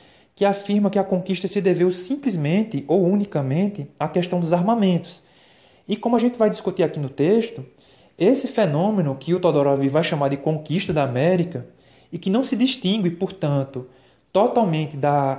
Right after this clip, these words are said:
daquilo que se chama de descoberta da América, né? A descoberta e a conquista não seriam fenômenos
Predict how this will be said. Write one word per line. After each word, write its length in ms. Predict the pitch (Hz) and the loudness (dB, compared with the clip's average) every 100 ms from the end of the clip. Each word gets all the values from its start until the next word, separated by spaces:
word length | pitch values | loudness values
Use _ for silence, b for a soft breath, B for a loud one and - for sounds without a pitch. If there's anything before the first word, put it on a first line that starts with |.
| - | -4
daquilo 400 | 139 147 165 196 | -2 -2 -2 -4
que 140 | - | -4
se 100 | 170 | -6
chama 220 | 165 151 147 | -4 -4 -4
de 80 | |
descoberta 800 | 139 143 220 - 156 123 139 185 151 | 0 2 2 0 -2 2 2 2 -2
da 140 | 135 | -4
América, 500 | 120 113 160 175 135 | -4 -2 0 -2 -6
né? 180 | 123 139 - | -12 -12 -8
A 80 | 131 | -6
descoberta 640 | 139 - 190 123 123 127 | -6 -4 -2 2 0 0
e 40 | 131 | -4
a 20 | |
conquista 460 | 127 135 131 117 131 | -4 -6 -8 -8 -4
não 140 | 170 | -2
seriam 320 | 202 180 151 | 0 0 0
fenômenos 680 | 147 151 135 131 123 127 - | -2 -2 0 -2 -6 -10 -16